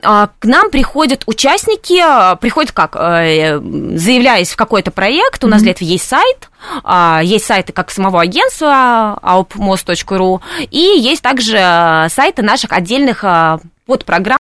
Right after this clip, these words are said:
Speaker 1: отдельных проектов. Допустим, вот один из них, это, ну, уже известный, там, это конкурс «Лица района», тоже там лица района точка москва есть сайт, а, где участники, желая сотрудничать, заявить о себе,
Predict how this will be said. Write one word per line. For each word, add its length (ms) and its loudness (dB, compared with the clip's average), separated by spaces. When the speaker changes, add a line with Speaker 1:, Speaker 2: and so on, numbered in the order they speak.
Speaker 1:
отдельных 340 0
проектов. 380 -4
Допустим, 260 -8
вот 60 -10
один 220 -2
из 100 -2
них, 180 -4
это, 140 -6
ну, 240 -2
уже 140 -2
известный, 340 0
там, 160 0
это 160 -2
конкурс 340 -2
«Лица 300 0
района», 520 2
тоже 180 -4
там 160 -2
лица 240 -2
района 300 0
точка 260 -4
москва 280 -2
есть 180 0
сайт, 220 0
а, 260 2
где 320 2
участники, 760 0
желая 420 2
сотрудничать, 720 -4
заявить 260 -2
о 20 -4
себе, 240 -2